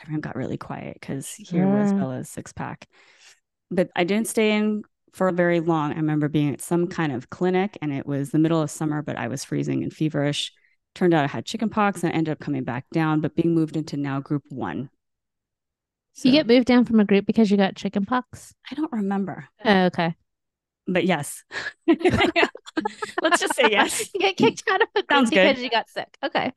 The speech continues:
Speaker 1: Something like that.
Speaker 2: Interesting.
Speaker 1: I think the idea was to tr-, to try me out, and then it didn't work out for whatever reason, which is fine.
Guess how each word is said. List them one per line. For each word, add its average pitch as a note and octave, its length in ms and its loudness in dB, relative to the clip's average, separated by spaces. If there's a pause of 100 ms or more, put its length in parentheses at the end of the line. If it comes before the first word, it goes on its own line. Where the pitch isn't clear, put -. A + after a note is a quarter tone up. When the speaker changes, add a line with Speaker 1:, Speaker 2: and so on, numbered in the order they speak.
(140)
Speaker 1:
Something G#3+ 220 4
like D#3 200 4
that. E3 280 2
Speaker 2:
Interesting. G3 580 -8 (180)
Speaker 1:
I A#3+ 100 2
think D4+ 300 4
the D4 100 0
idea G#3 440 4
was E3+ 260 0
to E3 120 -10
tr-, - 200 -12
to D#3+ 140 -6
try G#3+ 340 0
me G3 180 4
out, D3+ 320 2
and E3+ 200 0
then D#3 580 0
it E3 100 -8
didn't G#3 180 -4
work E3+ 180 2
out D3 140 -2
for D3+ 120 -6
whatever D#3 320 -2
reason, D3+ 440 -2
which D#3 200 -12
is G#3 120 -10
fine. A#2+ 280 -6